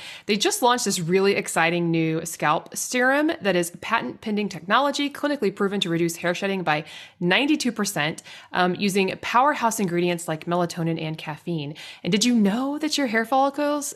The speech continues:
are mini organs? I mean, they need special care to remain healthy and productive. I'm so excited about this new product, um, because I know it will help so many people, because I hear over and over again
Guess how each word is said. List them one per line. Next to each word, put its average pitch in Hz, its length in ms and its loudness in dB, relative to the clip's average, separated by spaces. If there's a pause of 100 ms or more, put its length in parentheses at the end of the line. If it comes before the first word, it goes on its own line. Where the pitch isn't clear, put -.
are 196 300 4
mini 202 420 2
organs? 269 680 -2
I 202 40 0
mean, 190 200 2
they 190 160 4
need 208 160 0
special 190 320 -2
care 180 380 0
to 208 120 -4
remain 175 380 2
healthy 175 460 -2
and 165 360 -6
productive. - 480 -10 (380)
I'm 190 220 -4
so 233 340 2
excited 220 340 2
about 196 140 2
this 185 160 -4
new 175 100 2
product, 170 440 0
um, 170 220 0 (100)
because 185 680 2 (340)
I 208 160 2
know 233 480 4
it 262 160 0
will 214 120 -2
help 160 520 -4
so 165 640 2
many 165 300 0
people, 165 320 -4
because 165 380 -4
I 196 420 4
hear 160 420 0
over 233 280 2
and 294 100 0
over 175 280 2
again 151 400 -4